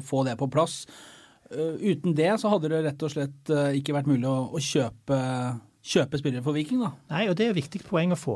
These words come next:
Speaker 2: fram. Selv om vi nå føler vi har fått kontroll på økonomien, så har vi ikke god økonomi.
Speaker 1: Mm,
Speaker 2: Altså,
Speaker 1: for det er forskjell, for du har sagt,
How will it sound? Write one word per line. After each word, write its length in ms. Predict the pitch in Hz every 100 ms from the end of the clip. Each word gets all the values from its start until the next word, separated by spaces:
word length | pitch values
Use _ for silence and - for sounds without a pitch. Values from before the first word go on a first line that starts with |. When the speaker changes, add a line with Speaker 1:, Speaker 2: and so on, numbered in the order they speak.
| 101
Speaker 2:
fram. 240 | - 147
Selv 240 | 139 175 185
om 60 |
vi 20 | 160
nå 140 | 165
føler 300 | - - 135
vi 80 | 156
har 20 |
fått 220 | - 139 -
kontroll 320 | 139 165 202
på 140 | -
økonomien, 300 | 151 151 131 127
så 80 |
har 60 | 135
vi 60 | 120
ikke 140 | 185
god 320 | 151 170 - -
økonomi. 400 | - 185 127 117
Speaker 1:
Mm, 60 | 151
Speaker 2:
Altså, 100 | 147
Speaker 1:
for 80 | 180
det 80 | 190
er 60 | 190
forskjell, 220 | 151 170
for 80 | 175
du 20 |
har 80 | 165
sagt, 180 | 175 165